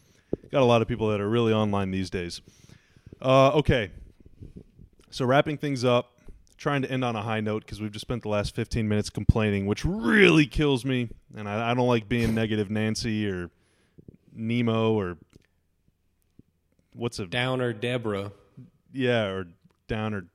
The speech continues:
Speaker 1: Don. Uh, whatever.
Speaker 2: Yeah, you gotta, you gotta get some of those that have ma-,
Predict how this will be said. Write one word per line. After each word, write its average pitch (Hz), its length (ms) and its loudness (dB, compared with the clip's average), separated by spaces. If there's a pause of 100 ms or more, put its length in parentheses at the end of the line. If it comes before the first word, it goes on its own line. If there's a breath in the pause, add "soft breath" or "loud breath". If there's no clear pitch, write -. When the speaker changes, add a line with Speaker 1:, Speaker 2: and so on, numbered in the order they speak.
(140)
Speaker 1:
Don. 110 480 -4 (1040)
Uh, - 260 -20
whatever. 113 340 0
Speaker 2:
Yeah, 131 80 4
you 123 180 0
gotta, 165 180 4
you 127 80 0
gotta 170 140 4
get 160 160 2
some 139 160 0
of 135 80 2
those 127 200 2
that 117 100 0
have 104 120 -2
ma-, 98 240 -6